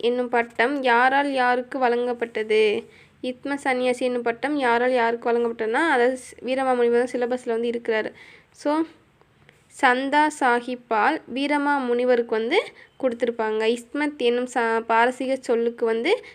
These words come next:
தூய துறவின்னு கூட சொல்லுவாங்க. வீரமா முனிவர் தமிழ் முனிவர்களுள் ஒருவராக விளங்குகிறார். இது யார் கூற்று? ஓல்டு புக்கு. ராபி சேதுப்பிள்ளை, மாப்போசி, திருவிக்கா, உவேசா.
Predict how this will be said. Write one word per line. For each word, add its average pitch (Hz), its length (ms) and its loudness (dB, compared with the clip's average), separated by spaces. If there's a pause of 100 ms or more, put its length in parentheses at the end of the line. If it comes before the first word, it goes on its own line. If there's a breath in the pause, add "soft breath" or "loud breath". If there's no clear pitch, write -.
(100 loud breath)
தூய 285 300 -2
துறவின்னு 233 440 2
கூட 220 140 -2
சொல்லுவாங்க. 208 520 -4 (1800 loud breath)
வீரமா 320 380 2
முனிவர் 254 500 0
தமிழ் 277 340 0
முனிவர்களுள் 285 680 -2
ஒருவராக 262 480 2
விளங்குகிறார். 247 760 0
இது 254 280 -4
யார் 247 380 0
கூற்று? 233 600 4
ஓல்டு 247 60 4
புக்கு. 233 480 0 (340 loud breath)
ராபி 254 380 4
சேதுப்பிள்ளை, 277 600 -2
மாப்போசி, 262 720 0
திருவிக்கா, 254 520 -2 (100)
உவேசா. 247 720 0